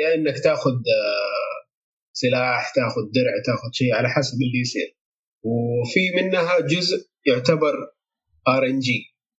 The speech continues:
بس ما هو ار ان جي هو، هو يجيك زي الورق يخبي لك هو،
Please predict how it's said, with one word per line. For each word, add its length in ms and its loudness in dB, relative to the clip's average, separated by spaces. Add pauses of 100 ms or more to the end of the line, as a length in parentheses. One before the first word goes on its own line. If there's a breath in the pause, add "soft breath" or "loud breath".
(260)
بس 140 2
ما 120 4
هو 180 2
ار 140 2
ان 140 -2
جي 220 0
هو، 140 -8 (440)
هو 120 2
يجيك 340 -2 (300)
زي 240 4
الورق 440 0 (600)
يخبي 460 2
لك 180 0
هو، 320 2